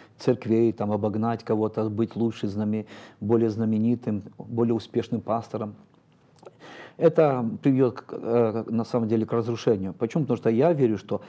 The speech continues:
для христиан, особенно для служителей, и особенно вот в христианском мире, успех заключается в смирении. Хорошо, возьмём это.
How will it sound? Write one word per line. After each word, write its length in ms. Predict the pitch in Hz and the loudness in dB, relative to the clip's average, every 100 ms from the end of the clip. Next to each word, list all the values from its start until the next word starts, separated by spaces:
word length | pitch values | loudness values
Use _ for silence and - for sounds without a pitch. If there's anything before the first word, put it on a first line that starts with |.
| - - - | -20 -20 -10
для 380 | - 113 143 214 | -2 2 4 2
христиан, 640 | - 170 - - 123 98 | 0 -2 0 0 2 2
особенно 380 | 101 - 127 113 | -6 -2 0 0
для 220 | 107 147 | 2 0
служителей, 720 | 175 - 127 139 - 98 92 - - - _ | 0 0 2 0 0 -4 -4 -6 -20 -20 _
и 100 | 113 | -2
особенно 400 | 113 131 123 120 | 0 0 0 2
вот 180 | 117 117 | 0 -2
в 60 | |
христианском 640 | - 120 - 165 202 - 120 | -4 -2 2 2 2 0 0
мире, 280 | 107 98 - - | 0 -2 -6 -14
успех 380 | - 120 - 170 | -6 -4 0 0
заключается 680 | 131 123 123 - 139 131 - | 0 -2 -2 2 2 2 -2
в 40 | 131 | -6
смирении. 560 | 147 131 120 110 123 95 _ _ _ _ _ _ _ - - _ - | -2 0 0 -2 -10 -16 _ _ _ _ _ _ _ -20 -20 _ 0
Хорошо, 320 | 147 - 95 - - _ _ _ - | 0 0 -8 -8 -20 _ _ _ -8
возьмём 340 | 120 127 110 | -2 0 -2
это. 120 | 98 | -4